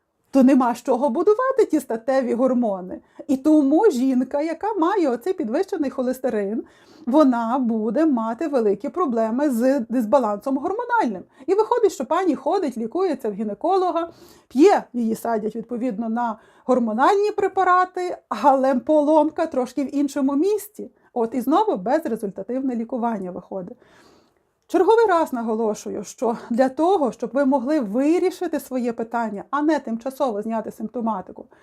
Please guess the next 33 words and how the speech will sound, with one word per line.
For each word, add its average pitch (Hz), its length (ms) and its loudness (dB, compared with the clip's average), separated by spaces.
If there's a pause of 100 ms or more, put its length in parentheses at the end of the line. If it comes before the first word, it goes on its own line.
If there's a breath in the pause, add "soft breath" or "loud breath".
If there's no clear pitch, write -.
(160 soft breath)
потрібно 427 320 0
глибинно 349 580 2
вникати 262 500 -2
у 208 100 -8
всі 339 180 -6
фізіологічні 233 640 -4
процеси. - 580 -10 (680)
Саме 226 180 -4
це 320 180 0
ми 370 140 0
і 220 80 -2
робимо 196 340 -2
у 262 100 -10
своїх 220 340 -6
програмах. - 540 -12 (1200 soft breath)
Тепер, 415 360 4 (320)
чого 320 240 0
ж - 180 -12
худощаві, 302 680 0 (160)
е, 214 360 -8
більше 226 360 -4
схильні 247 440 -2
до 214 160 0 (420)
ускладнень? - 760 -8 (200 soft breath)
Ну, 453 160 -4
як 269 140 -2
я 254 80 2
вже 247 180 -2
і 220 40 -4
написала 269 420 0
в - 80 -4
пості, 320 260 -6
так? 403 240 -4